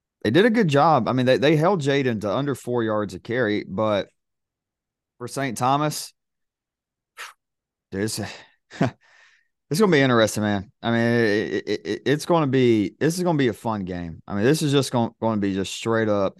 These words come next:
a fun – I don't wanna say old school football game.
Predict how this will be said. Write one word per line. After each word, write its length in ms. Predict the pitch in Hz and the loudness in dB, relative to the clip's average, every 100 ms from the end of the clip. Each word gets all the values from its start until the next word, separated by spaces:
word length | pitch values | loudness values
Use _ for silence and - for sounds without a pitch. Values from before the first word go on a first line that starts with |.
| - | -6
a 160 | 95 | -6
fun – 800 | 87 - - 110 107 107 101 104 - _ _ _ _ _ _ _ _ _ _ | -6 -10 -6 -2 0 0 -2 -6 -14 _ _ _ _ _ _ _ _ _ _
I 60 | 147 | 2
don't 80 | 190 | 4
wanna 100 | 160 | 4
say 200 | 160 127 | 4 4
old 240 | 120 147 | 4 4
school 280 | 143 - 156 | 2 0 0
football 400 | 151 147 147 151 | 2 0 2 0
game. 400 | 147 151 151 151 | 0 -4 -6 -8